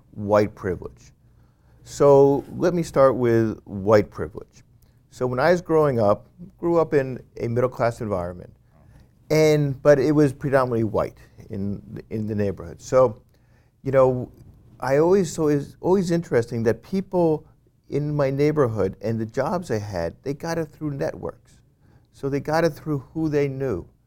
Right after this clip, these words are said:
And as I was growing up and I saw where people got their jobs, it wasn't because they were the, you know, the brightest or the smartest out there. It's because it was a network.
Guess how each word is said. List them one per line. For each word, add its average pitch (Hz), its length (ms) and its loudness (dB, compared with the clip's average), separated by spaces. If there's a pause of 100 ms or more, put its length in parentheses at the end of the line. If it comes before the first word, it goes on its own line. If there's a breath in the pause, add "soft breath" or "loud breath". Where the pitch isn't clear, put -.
(260)
And 127 100 -10
as 165 220 -4
I 156 100 2
was 143 160 -2
growing 135 420 -2
up 131 260 0
and 120 100 -6
I 110 80 -2
saw 135 260 -2
where 127 160 -2
people 123 480 -8 (400 soft breath)
got 127 260 0
their 120 180 -4
jobs, 117 340 -2
it 139 80 -6
wasn't 233 260 -4
because 131 380 -6
they 120 100 0
were 104 220 2
the, 98 240 -4 (720 soft breath)
you 110 180 -2
know, 92 100 -2
the 87 120 -8
brightest 110 720 -2
or 92 240 -2
the 87 100 -10
smartest 117 720 0
out 113 220 -6
there. 131 200 -2
It's 143 120 -8
because 175 380 -10
it - 20 -8
was 180 160 -10
a 180 60 -4
network. - 560 -2